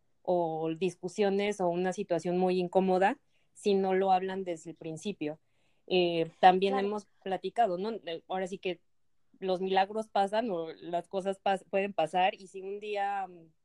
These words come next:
Speaker 1: eh, a pesar de los cuidados que tomamos, sucede, pues bienvenido. Sabemos que va a ser como algo que, mm, al final ninguno de los dos estábamos deseando, pero pues habrá que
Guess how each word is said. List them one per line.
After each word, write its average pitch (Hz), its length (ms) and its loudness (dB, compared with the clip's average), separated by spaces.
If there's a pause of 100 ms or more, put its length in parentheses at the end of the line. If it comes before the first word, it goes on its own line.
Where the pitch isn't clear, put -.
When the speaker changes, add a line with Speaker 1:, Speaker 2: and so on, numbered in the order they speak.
(180)
Speaker 1:
eh, 170 400 -6
a 160 100 -6
pesar 180 340 4
de 208 80 -2
los 180 180 -2
cuidados 175 400 0
que 180 80 -6
tomamos, 170 600 -4 (400)
sucede, 190 680 0 (260)
pues 165 200 0
bienvenido. 175 640 0
Sabemos 190 400 -2
que 185 80 -2
va 170 120 2
a 165 40 2
ser 185 300 -2
como 170 360 -4
algo 170 280 -2
que, 160 220 -4
mm, 156 260 -16
al 180 160 -6
final 175 600 0
ninguno 190 360 2
de 202 80 4
los 160 200 2
dos 170 160 2
estábamos 170 560 0 (140)
deseando, 180 600 2
pero 160 520 -2 (720)
pues 165 220 -2
habrá 175 300 2
que 185 340 -6